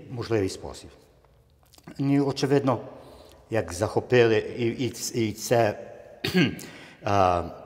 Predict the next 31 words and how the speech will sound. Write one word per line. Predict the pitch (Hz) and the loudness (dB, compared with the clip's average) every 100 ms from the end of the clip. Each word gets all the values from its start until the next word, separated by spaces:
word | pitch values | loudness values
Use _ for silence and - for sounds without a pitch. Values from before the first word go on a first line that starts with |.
| - - - - - - - - 110 | -20 -20 -20 -20 -20 -20 -14 -6 -4
розставлення | 110 - 120 113 107 98 | -4 4 4 4 0 -4
своїх | - 104 92 | -6 -10 -6
агентів, | 95 92 92 78 104 143 - - - - - | -6 -4 -6 -4 -6 -6 -12 -20 -20 -20 -12
і | 92 90 87 | -8 -6 -4
Ф | 113 107 | -2 -2
С | 101 82 | -4 -2
Б, | 85 90 120 | 0 2 2
і | 113 87 73 - | 0 -4 -10 -12
спецназ | - 98 - - 80 117 - | -4 -4 -4 -4 -2 -2 -2
по | - | -6
всій | 135 131 131 | -6 -4 -4
Україні, | - 104 104 110 127 | -6 -10 -8 -8 -6
я | 123 | -6
не | 117 | -8
знаю, | 98 92 | -6 -6
скільки | - - - - | -8 -14 -16 -14
там | 78 71 - | -14 -14 -14
тисяч, | 76 127 - - | -12 -10 -10 -12
але | 78 | -10
багато | 76 117 120 120 | -4 2 2 2
тисяч | 139 90 73 143 - - - - - - - 82 | -4 -4 -4 -6 -6 -12 -16 -20 -20 -20 -20 -14
в | |
різних | 87 92 87 85 | -10 -8 -8 -8
областях. | 73 - - - 85 - - - - - - _ - 92 | -8 -10 -18 -16 -18 -20 -20 -20 -20 -20 -20 _ -20 -12
Немає | 82 107 139 156 165 151 156 | -6 -2 0 0 -4 -6 -6
іншого | 143 143 | -2 0
пояснення, | 139 147 147 151 - - - - - - - | 0 2 2 0 -4 -14 -16 -20 -20 -20 -16
крім | - 101 104 110 | -6 -4 -4 -2
того, | 104 104 110 | 0 0 -2
щоби | - 92 90 87 - | -6 -8 -6 -8 -12
хотів, | - 113 143 | -10 -6 -6